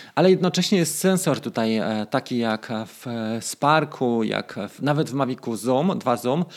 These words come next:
a mianowicie jeden na dwie trzecie cala. I będę testował w najbliższym czasie tego drona.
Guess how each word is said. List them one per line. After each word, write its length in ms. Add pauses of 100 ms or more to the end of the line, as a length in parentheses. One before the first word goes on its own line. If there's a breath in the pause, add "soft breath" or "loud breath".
(220 loud breath)
a 80
mianowicie 420
jeden 240
na 100
dwie 180
trzecie 360
cala. 300 (360 loud breath)
I 60
będę 280
testował 460
w 60
najbliższym 460
czasie 340
tego 240
drona. 420